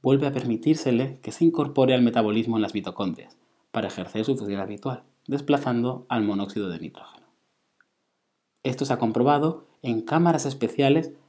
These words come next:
donde se observa que la luminiscencia es más intensa si se aumenta la concentración de monóxido de nitrógeno en el ambiente y viceversa. Sorprendentemente, las luciérnagas no son las únicas que utilizan el monóxido de nitrógeno para poder pasar una noche divertida.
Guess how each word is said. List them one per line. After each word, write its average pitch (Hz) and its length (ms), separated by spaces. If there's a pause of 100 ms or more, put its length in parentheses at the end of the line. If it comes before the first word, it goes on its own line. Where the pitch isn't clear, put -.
(140)
donde 110 200
se 110 120
observa 104 400
que 104 100
la 101 80
luminiscencia 104 840 (360)
es - 180
más 107 200
intensa 139 560 (460)
si - 180
se 151 120
aumenta 147 380
la 139 80
concentración 117 640
de 110 80
monóxido 107 520
de 104 100
nitrógeno 101 480
en 104 60
el 101 40
ambiente 110 580 (140)
y - 80
viceversa. - 560 (1120)
Sorprendentemente, 117 1040 (520)
las 139 140
luciérnagas 196 580
no 175 80
son 156 200
las 135 160
únicas 151 360
que - 80
utilizan 123 340
el 120 100
monóxido 123 480
de 120 100
nitrógeno 120 520
para 110 200
poder 110 260
pasar 127 240
una 110 140
noche 98 220
divertida. 92 540